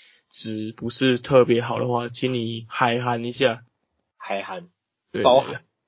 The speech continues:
Speaker 1: 对，
Speaker 2: 对，
Speaker 1: 对，
Speaker 2: 感谢大家。
Speaker 1: 请你，请你包涵一下。那我们也有脱稿了一阵子啊，不过我们还是尽量的想要维持一些热度，甚至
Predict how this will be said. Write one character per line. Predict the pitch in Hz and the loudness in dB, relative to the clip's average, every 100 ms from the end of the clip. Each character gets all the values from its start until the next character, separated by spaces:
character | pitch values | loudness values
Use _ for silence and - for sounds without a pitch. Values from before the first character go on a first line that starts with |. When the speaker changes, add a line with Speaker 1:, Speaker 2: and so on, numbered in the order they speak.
| _ - | _ -14
Speaker 1:
对， | - | -10
Speaker 2:
对， | - | -10
Speaker 1:
对， | |
Speaker 2:
感 | 90 | -8
谢 | 123 101 | -6 -4
大 | 95 95 | -6 -8
家。 | 92 90 90 | -8 -10 -10
Speaker 1:
请 | 123 | -10
你， | |
请 | 120 | -12
你 | _ _ - | _ _ 0
包 | 127 | 2
涵 | 120 117 | 0 -6
一 | |
下。 | 123 | -2
那 | 131 143 | 4 6
我 | 135 | 6
们 | 135 131 | 4 2
也 | 143 | 4
有 | 139 127 - - - _ | 6 4 0 -18 -20 _
脱 | - 151 151 | 2 6 6
稿 | 127 | 6
了 | 110 | 2
一 | 117 | -2
阵 | 127 123 113 | -2 -2 -4
子 | 95 | -8
啊， | 117 | -6
不 | 123 | 0
过 | 135 127 117 | 2 4 2
我 | |
们 | 117 123 | -2 -4
还 | 123 | -2
是 | 139 131 | -2 -2
尽 | - 151 139 | 0 2 4
量 | 143 123 | 4 4
的 | 117 117 | 0 -6
想 | 120 | -6
要 | 120 131 | 2 4
维 | 123 120 123 | 4 2 -2
持 | 127 - 123 | -4 -8 -6
一 | 123 | -4
些 | 131 127 | -2 0
热 | 135 131 113 | 4 4 2
度， | 135 120 | -2 -2
甚 | 120 131 | -4 -2
至 | 131 127 | 0 0